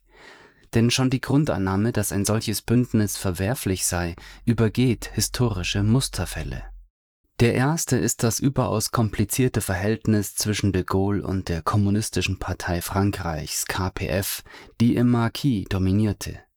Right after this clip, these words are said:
De Gaulle, der vor der Besetzung Frankreichs durch die Nazi-Wehrmacht Mitglied der französischen Faschisten gewesen war, aber zu jenem Teil gehörte, der sich nicht Berlin unterordnen wollte und aus dem Londoner Exil zur Führung des Widerstands gehörte,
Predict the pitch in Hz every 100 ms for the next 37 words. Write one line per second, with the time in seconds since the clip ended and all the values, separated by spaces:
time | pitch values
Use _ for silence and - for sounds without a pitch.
0 | _ - - - - - 123 113 98 87
1 | 82 95 101 - 110 143 120 98 90 113
2 | - 104 95 - 98 107 - 98 95 92
3 | - - 98 - 98 98 110 - 107 98
4 | 101 98 101 98 - 113 135 - 101 95
5 | 76 - 87 82 - 120 117 - 98 95
6 | - 147 - - 101 92 98 95 98 95
7 | 107 127 - - - - 107 107 - 107
8 | 110 156 120 - 101 117 104 92 98 -
9 | 98 95 98 - 110 135 - - 95 92
10 | 117 156 - 123 - 92 95 95 92 92
11 | 92 - 98 87 95 95 - - 95 98
12 | 87 104 127 110 95 - - - 131 139
13 | 101 - 90 - 131 131 98 85 87 -
14 | 127 147 110 92 92 - 95 92 - 90